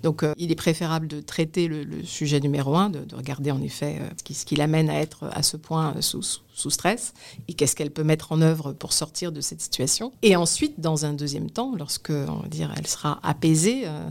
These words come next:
et qu'elle aura pris, euh, des décisions, mais pas sous cette pression-là, de pouvoir regarder ensemble, en effet, quels peuvent être les autres, euh, scénarios possibles pour elle.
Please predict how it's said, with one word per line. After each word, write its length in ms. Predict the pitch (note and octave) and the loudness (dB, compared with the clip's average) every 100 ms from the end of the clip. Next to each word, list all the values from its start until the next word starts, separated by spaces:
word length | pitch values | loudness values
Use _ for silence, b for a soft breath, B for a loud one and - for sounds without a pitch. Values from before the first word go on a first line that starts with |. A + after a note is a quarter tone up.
| D#3 | -10
et 60 | |
qu'elle 160 | - B2+ | -6 -2
aura 160 | C3 | -2
pris, 360 | - - E3 D#3 | -4 -4 0 0
euh, 100 | - - - | 0 -6 0
des 140 | D3 | 4
décisions, 840 | E3+ F3+ - F#3 F3+ G#3 G3+ E3+ D#3 | 4 4 0 0 6 8 8 4 0
mais 220 | - F3+ | -2 0
pas 160 | E3+ F#3 | 2 0
sous 160 | F#3+ F#3+ | 0 -2
cette 180 | F3 | -4
pression-là, 480 | E3 E3 - E3 F#3+ - | -2 -2 -2 -2 -4 -4
de 60 | D#3 | -6
pouvoir 480 | - D3 E3+ D#3 | -2 4 4 4
regarder 440 | D3 D3+ D3 D3+ D#3+ | -4 -4 -2 -2 -2
ensemble, 380 | C3+ - F#3 D3 | -2 -2 -2 -2
en 80 | |
effet, 300 | C3+ C3 E3 | -4 0 0
quels 180 | E3 D3+ | 0 -2
peuvent 180 | - C3+ | -2 0
être 260 | D3+ D#3 - - | 0 0 -2 0
les 180 | D3+ | 2
autres, 300 | D#3 D#3+ - | 2 -2 -2
euh, 260 | D3 C#3+ D3 - E3 C#3+ F3+ F#3+ | -2 0 -2 -2 -2 -2 -4 -2
scénarios 400 | - F3 D#3+ D#3+ | -2 -2 -2 0
possibles 440 | E3+ - A3 D#3 | 0 0 0 0
pour 200 | - - | -2 -2
elle. 180 | G#3+ | -2